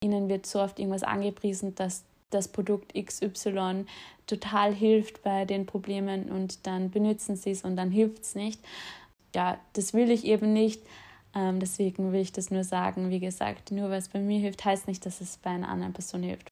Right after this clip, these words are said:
Es hat sich hinsichtlich der Pflegeprodukte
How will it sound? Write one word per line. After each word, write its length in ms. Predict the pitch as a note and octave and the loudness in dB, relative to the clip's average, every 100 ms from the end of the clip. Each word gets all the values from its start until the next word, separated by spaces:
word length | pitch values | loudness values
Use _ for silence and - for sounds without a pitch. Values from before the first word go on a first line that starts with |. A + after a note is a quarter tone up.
| - | -6
Es 160 | G#3 | 2
hat 220 | A3 A3 | 4 2
sich 340 | - A3 A3 - - | 2 2 2 -8 -10
hinsichtlich 800 | G3+ G3+ G#3+ A3 A3 - G3+ - | -4 -2 2 0 0 -4 -4 -4
der 440 | - F#3 F3+ F3+ - _ | -2 0 2 -2 -6 _
Pflegeprodukte 1040 | - - G#3 G#3+ G3 G3+ G#3 - G3 G3 | -20 2 6 6 4 -2 -6 -4 -2 -2